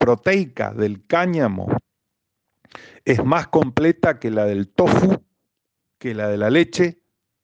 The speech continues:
y que la del huevo. Y cada semilla contiene treinta y tres por ciento de proteínas,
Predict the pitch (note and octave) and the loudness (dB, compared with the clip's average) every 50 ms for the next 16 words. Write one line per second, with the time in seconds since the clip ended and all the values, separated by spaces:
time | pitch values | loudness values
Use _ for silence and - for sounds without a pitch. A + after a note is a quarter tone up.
0 | _ - B2+ G#2+ - D3 C3 C#3+ D3+ D#3 D#3 D#3+ E3+ F3+ D#3 A2+ F#2+ - - _ | _ -12 -12 -6 -2 2 4 6 6 6 6 6 6 6 6 4 0 -4 -14 _
1 | _ _ _ _ _ _ _ _ _ _ _ _ _ _ _ _ _ - C#3+ A#2+ | _ _ _ _ _ _ _ _ _ _ _ _ _ _ _ _ _ -20 -20 -20
2 | - _ - A#3+ B3+ C4 B3 G#3+ F3 - - C3 C3+ E3+ G3+ G#3 G#3+ F#3+ D3+ A2+ | -12 _ 0 2 4 4 4 4 4 2 0 -4 -2 -2 -4 -2 0 0 -2 -2
3 | G#2+ A2+ - _ - - C3 B2+ B2+ B2+ E3+ F#3+ F#3+ F3+ C#3 - - - E3+ E3 | -4 -10 -18 _ -4 -2 -2 -2 -2 -4 -4 -4 -2 -2 -4 -4 -4 -2 0 0
4 | E3 E3 D#3 D3+ - - D3+ D3 D3 C#3+ - G#3 G#3 - - - - C#3+ C3 A#2+ | 0 0 -2 -4 2 2 2 2 2 0 0 0 0 -2 -2 0 0 0 0 0
5 | - E3 E3 E3 D#3 - - C#3 C3 B2+ C3 C3+ - _ _ - C#3 C3 B2 A#2 | -2 -4 -4 -4 -4 -2 0 0 2 2 0 -2 -2 _ _ 0 2 2 2 2
6 | - C3+ B2+ C#3 D3 C#3 A#2 G2+ F2+ F#2+ F2 - - _ | 0 -2 -2 -2 -2 -2 -4 -6 -8 -10 -14 -20 -20 _